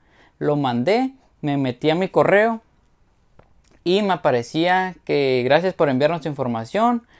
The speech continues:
vamos a validar y entre veinticuatro y cuarenta y ocho horas vamos a revisar tu, tu solicitud, que sean días hábiles, eh, si hay más solicitudes puede demorar. Dije, ah, pues bueno, mientras lo estaba leyendo,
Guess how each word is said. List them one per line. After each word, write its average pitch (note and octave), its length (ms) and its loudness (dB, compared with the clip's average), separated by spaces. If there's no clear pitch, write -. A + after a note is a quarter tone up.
vamos D#3+ 300 0
a D#3+ 60 6
validar D3+ 500 6
y E3+ 160 -4
entre C#3+ 260 -4
veinticuatro D3 640 0
y D#3+ 40 -8
cuarenta B2 380 -4
y A2+ 120 -2
ocho D3+ 260 0
horas F3+ 240 2
vamos D3 280 -2
a D#3+ 80 4
revisar C3+ 420 0
tu, C#3 580 -2
tu C#3+ 140 -4
solicitud, D3+ 760 0
que C#3+ 140 -6
sean D3+ 200 -2
días D#3 220 0
hábiles, A#3+ 800 2
eh, C#3 640 -2
si - 100 -4
hay D3+ 80 2
más D#3+ 200 -2
solicitudes D#3+ 520 0
puede E3 300 0
demorar. D#3+ 560 2
Dije, - 140 -4
ah, A3+ 180 2
pues E3 160 -4
bueno, F#3+ 300 -2
mientras E3+ 680 0
lo D3+ 220 0
estaba F3 320 2
leyendo, A3 580 0